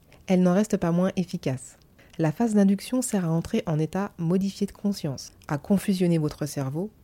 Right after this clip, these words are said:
ou le plus souvent à le focaliser sur un élément visuel, auditif ou kinesthésique.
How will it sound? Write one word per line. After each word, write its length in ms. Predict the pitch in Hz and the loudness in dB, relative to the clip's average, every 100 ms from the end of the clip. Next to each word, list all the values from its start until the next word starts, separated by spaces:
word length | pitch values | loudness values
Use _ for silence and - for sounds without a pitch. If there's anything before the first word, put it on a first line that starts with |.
| - | -4
ou 80 | 220 | 0
le 140 | 214 | 0
plus 140 | 170 175 | 0 -6
souvent 320 | - 170 202 | -4 0 0
à 80 | 175 | 0
le 80 | |
focaliser 640 | 143 - 190 185 165 151 175 | -2 -2 0 0 2 0 -2
sur 180 | - 147 | -4 -4
un 140 | 143 | -2
élément 300 | 156 151 131 | -2 -2 -4
visuel, 580 | 139 175 170 151 156 196 - - | -4 -4 -2 -2 -4 -10 -18 -8
auditif 640 | - 190 180 - 170 202 - - | 0 0 0 -4 -8 -8 -18 -10
ou 80 | 156 | -8
kinesthésique. 760 | 139 175 180 - 165 139 - | -4 -2 -2 -2 -4 -4 -10